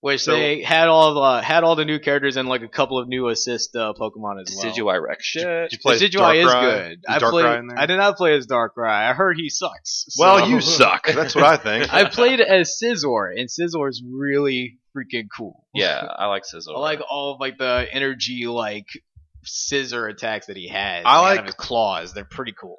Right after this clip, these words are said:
Speaker 2: I like Scizor 'cause as far as I know, he's the only Pokemon that, like, yells his name when he's, like,
Speaker 1: <laughs>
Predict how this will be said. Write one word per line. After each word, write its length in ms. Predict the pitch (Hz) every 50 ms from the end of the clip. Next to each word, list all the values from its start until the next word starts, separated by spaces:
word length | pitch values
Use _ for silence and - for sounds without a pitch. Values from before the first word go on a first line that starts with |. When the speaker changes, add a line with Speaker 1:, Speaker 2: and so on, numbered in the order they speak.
| - -
Speaker 2:
I 60 | 120
like 160 | 131 147 151
Scizor 520 | - - - 117 110 123 131 135 135 135 127 -
'cause 120 | - 107
as 80 | 104 -
far 200 | - 170 170 151
as 60 | 131 123
I 120 | 117 113
know, 180 | 107 98 92 92
he's 160 | 98 98 95
the 100 | 107 101
only 220 | 107 120 117 113
Pokemon 540 | 113 107 104 101 - 107 104 107 107 107 104
that, 100 | 104 87
like, 140 | 90 92 87 _
yells 280 | 92 92 90 90 92 92
his 160 | 95 92 85 -
name 440 | 82 80 80 82 85 87 92 95 92 95
when 120 | 92 92
he's, 220 | 92 92 95 -
like, 140 | 101 95 90
Speaker 1:
<laughs> 40 | -